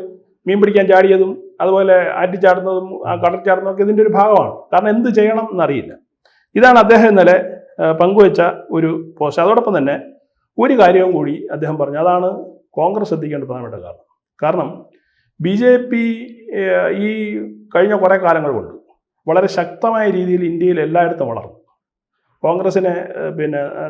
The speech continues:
നശിപ്പിച്ചുകൊണ്ട്. അതിൽ പ്രധാനപ്പെട്ട കാരണം എന്ന് പറയുന്നത് അവരുടെ സംഘടനാപരമായ ഒരു മികവാണ്. അത് കേവലം സംഘടനാപരമായ മികവല്ല, ഗ്രാമപ്രദേശങ്ങളിൽ അവരുടെ സാംസ്കാരികവും സാമൂഹികപരവുമായിട്ടുള്ള ബന്ധങ്ങളെ ഊട്ടിയുറപ്പിക്കുന്ന തരത്തിലുള്ള ബന്ധമാണ്.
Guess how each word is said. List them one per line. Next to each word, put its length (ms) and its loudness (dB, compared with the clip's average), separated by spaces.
നശിപ്പിച്ചുകൊണ്ട്. 520 -6
അതിൽ 200 2
പ്രധാനപ്പെട്ട 400 4
കാരണം 200 4
എന്ന് 120 0
പറയുന്നത് 340 -2
അവരുടെ 280 0
സംഘടനാപരമായ 840 -2
ഒരു 180 -8
മികവാണ്. 380 -6
അത് 120 2
കേവലം 400 4
സംഘടനാപരമായ 600 -2
മികവല്ല, 340 2
ഗ്രാമപ്രദേശങ്ങളിൽ 880 0
അവരുടെ 300 0
സാംസ്കാരികവും 840 0
സാമൂഹികപരവുമായിട്ടുള്ള 1040 0
ബന്ധങ്ങളെ 420 -2
ഊട്ടിയുറപ്പിക്കുന്ന 540 -2
തരത്തിലുള്ള 320 -8
ബന്ധമാണ്. 320 -6